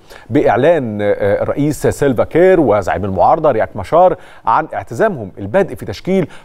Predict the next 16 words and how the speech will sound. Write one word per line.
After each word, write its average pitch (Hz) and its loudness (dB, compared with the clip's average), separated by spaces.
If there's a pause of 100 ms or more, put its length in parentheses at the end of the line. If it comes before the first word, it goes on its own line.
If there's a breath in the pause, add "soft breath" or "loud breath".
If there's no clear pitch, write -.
(120)
حكومة 240 2
الوحدة 151 0
الوطنية 135 -2
في 143 -6
جنوب 143 -2
السودان، 143 0 (260 soft breath)
وده 120 2
كان 170 -4
جزء 214 0
من 151 0
مقررات 123 0 (240 loud breath)
اتفاق 117 -2
السلام 123 0
في، 127 0
آه، 110 0
الجنوب. 117 0